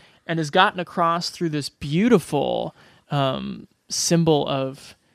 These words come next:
his wife having been buried in a traditional plot, and then he goes to buy his own plot, and they're like, "We can only bury you vertically."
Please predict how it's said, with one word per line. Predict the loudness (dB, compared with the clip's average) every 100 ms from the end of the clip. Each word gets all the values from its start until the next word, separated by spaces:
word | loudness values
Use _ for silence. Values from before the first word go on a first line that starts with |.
| _ _ _
his | _ -2 0
wife | 2 2 2 -2 -16 -18
having | -4 -2 0 -2 -6
been | -4 -4
buried | -2 0 0 0
in | -4
a |
traditional | -4 -4 -2 -2 -4 -6
plot, | 0 2 2 0
and | -4
then | -8
he | -6 -2
goes | 0 -2
to | -2
buy | 2 4
his | 2 0
own | -6
plot, | -4 -2 -2
and | -4
they're | -8
like, | -8 -8
"We | -8
can | -8 -8
only | -8 -8 -8 -10 -16 _ _ 2
bury | 4 4
you | 2
vertically." | -4 -6 -6 -6 -10 -12 -12 -14